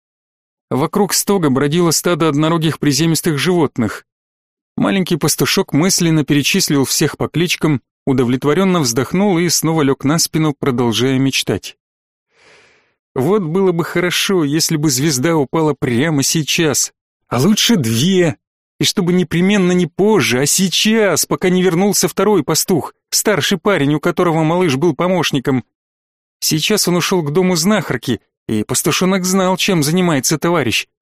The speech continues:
Подглядел однажды, как старший пастух тискает знахаркину дочку. Правда, мальчишку заметили и надавали по шее, велев молчать.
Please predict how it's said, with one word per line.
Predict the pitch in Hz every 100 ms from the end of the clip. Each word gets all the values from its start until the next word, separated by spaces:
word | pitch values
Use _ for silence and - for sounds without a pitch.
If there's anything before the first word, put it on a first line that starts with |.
| _ _ _
Подглядел | 208 214 240 190 165
однажды, | 147 175 135 127
как | 156 143
старший | - 160 170
пастух | - - - 208 -
тискает | - 220 147 - 160
знахаркину | 127 165 165 147 131 175 175
дочку. | 156 120 - 139 - _ _ _ _ _
Правда, | 143 123
мальчишку | 127 143 - 180 -
заметили | 131 143 196 180 139
и | 135
надавали | 131 143 165 170 135
по | -
шее, | - 226 165
велев | 127 156 -
молчать. | 147 156 - 131 -